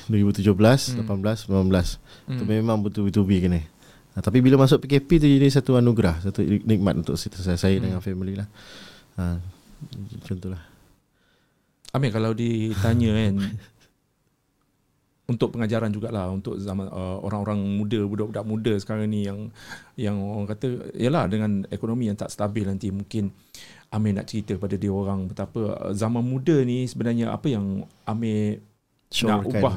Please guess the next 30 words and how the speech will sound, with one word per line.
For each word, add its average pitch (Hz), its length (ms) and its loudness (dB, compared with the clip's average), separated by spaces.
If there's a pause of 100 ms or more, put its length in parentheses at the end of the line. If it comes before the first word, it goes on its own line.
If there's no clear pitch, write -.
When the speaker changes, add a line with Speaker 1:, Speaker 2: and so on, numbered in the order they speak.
Speaker 2:
nak 113 260 -4
ubah 120 300 0
sebenarnya 113 580 0 (300)
supaya 127 460 2 (180)
Speaker 1:
Hmm. 107 100 -4 (180)
Speaker 2:
kita 143 360 0
di, 123 460 0 (140)
di, 123 240 -4 (320)
di, 120 180 -4
di 123 120 -6
masa 120 280 -4
depan 104 320 -2 (220)
tak 104 120 -2
Speaker 1:
Mhm. 98 80 -4
Speaker 2:
menyesal 110 360 -2
apa 98 180 -4
semua. 98 260 -4
Mungkin 101 320 -4
Amir 113 240 -6
nak, 110 140 -6 (160)
nak, - 180 -12
nak - 120 -10
kongsikan. 117 540 -8 (280)
Speaker 1:
Hmm. 101 240 -4 (140)
Speaker 2:
Ah, 98 260 -2
mungkin 104 420 -4
kesilapan 104 520 -4
Amir 104 240 0
ke, 117 200 -4
ataupun 104 680 -4